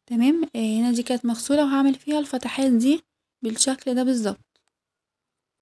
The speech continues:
والفتحات دي بنعملها علشان لما نعمل التتبيله تتشرب كويس منها وتبقى طريه معاكي ومش ناشفه.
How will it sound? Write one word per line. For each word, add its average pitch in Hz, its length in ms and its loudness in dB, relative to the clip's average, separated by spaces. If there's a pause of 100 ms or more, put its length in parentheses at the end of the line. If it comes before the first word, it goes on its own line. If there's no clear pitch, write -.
(260)
والفتحات 233 560 2
دي 247 160 4
بنعملها 254 600 4
علشان 233 400 2
لما 214 180 0
نعمل 240 280 4
التتبيله 226 560 4
تتشرب 247 440 2
كويس 233 580 -2
منها 302 320 2 (540)
وتبقى 226 420 0
طريه 240 360 2
معاكي 233 400 0
ومش 269 280 2
ناشفه. - 260 -2